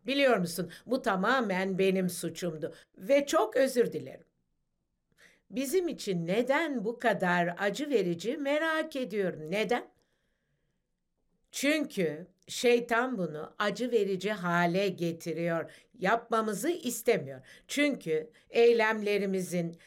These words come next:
sorumluluklarını aldığımız zaman bizim güçleneceğimizi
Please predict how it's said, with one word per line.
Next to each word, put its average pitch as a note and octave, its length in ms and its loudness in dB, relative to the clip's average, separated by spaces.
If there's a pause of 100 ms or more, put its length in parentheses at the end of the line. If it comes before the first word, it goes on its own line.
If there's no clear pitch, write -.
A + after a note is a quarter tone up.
(120)
sorumluluklarını G#3+ 1160 2 (100)
aldığımız G#3 760 2
zaman C#3+ 380 -4 (120)
bizim F#3 760 0
güçleneceğimizi F#3+ 1300 0